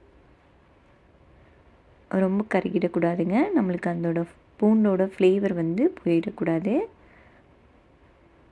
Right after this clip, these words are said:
லைட்டா நம்மளுக்கு வெந்து வர அளவுக்கு வதக்கிட்டிங்கன்னா போதும். இப்ப இது கூடவே கால் கிலோ அளவுக்கு கத்திரிக்காய் வந்து நான் நீளமா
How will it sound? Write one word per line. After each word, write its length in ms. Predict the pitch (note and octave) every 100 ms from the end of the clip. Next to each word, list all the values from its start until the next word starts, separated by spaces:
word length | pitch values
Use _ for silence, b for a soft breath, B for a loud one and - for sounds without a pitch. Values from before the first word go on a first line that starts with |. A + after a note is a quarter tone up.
| -
லைட்டா 300 | F#3 F#3 F#3 A3+
நம்மளுக்கு 300 | A3 F3+ E3+ F3+
வெந்து 240 | F3 F#3+ G3
வர 120 | F#3
அளவுக்கு 280 | E3 E3 F#3
வதக்கிட்டிங்கன்னா 560 | F3 G#3 E3 E3 E3 F#3+
போதும். 380 | - D#3+ F3+ C4 A4+ - b b b b b -
இப்ப 100 | G#3 A3+
இது 100 | G3+ G#3+
கூடவே 320 | G#3+ F#3 F3 B3 G#4 A#4 -
கால் 260 | F#3+ F#3 F#3+
கிலோ 160 | F#3+ F#3+
அளவுக்கு 360 | F3 F3 G#3 - -
கத்திரிக்காய் 460 | F3+ - F3+ F#3+ F3+
வந்து 160 | E3 A3
நான் 140 | C#4+ G3
நீளமா 300 | F3 F3+ F3